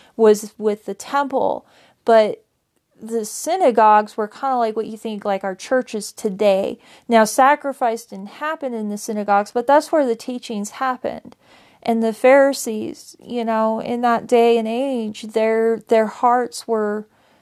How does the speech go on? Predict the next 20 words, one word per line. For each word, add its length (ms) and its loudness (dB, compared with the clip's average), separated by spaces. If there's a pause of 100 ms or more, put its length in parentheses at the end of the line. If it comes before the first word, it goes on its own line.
(520)
they 260 6
had 280 -2
the 80 -6
oral 380 -8
traditions, 880 -10
and 320 -4
their 260 6
oral 380 6
traditions, 760 -6
it 120 0
was 240 -2
an 100 -6
extension 1200 0
of 280 0
the 100 -4
law 600 4 (520)
to 220 -4
explain, 680 0
you 120 -4
know, 380 0